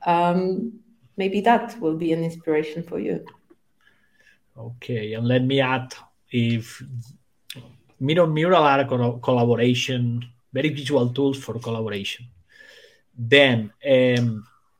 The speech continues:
Speaker 2: if you don't have, imagine, I, I face a lot of situations. Uh, for example, the organization is not willing to pay something else in licenses to collaborate. Uh,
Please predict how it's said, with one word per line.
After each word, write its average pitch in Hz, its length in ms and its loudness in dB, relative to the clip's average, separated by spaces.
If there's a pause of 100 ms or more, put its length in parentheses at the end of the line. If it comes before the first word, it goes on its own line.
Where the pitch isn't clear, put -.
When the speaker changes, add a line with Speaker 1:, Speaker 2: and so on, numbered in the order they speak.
(400)
Speaker 2:
if 139 180 -4
you 208 140 8
don't 180 220 4
have, - 440 0 (440)
imagine, 143 520 -2
I, 156 540 2
I 196 60 6
face 190 340 4
a 151 80 2
lot 147 180 0
of 143 120 -4
situations. 117 720 -8 (600)
Uh, 139 400 0
for 135 160 2
example, 131 480 0
the 135 100 0
organization 170 640 2
is 165 80 -4
not 156 200 -2
willing 160 300 -2
to 131 140 -6
pay 147 220 0
something 135 460 -8
else 127 360 -8 (380)
in 120 260 -8
licenses 127 640 -6
to 123 100 -16
collaborate. 123 480 -8 (680)
Uh, 117 1000 0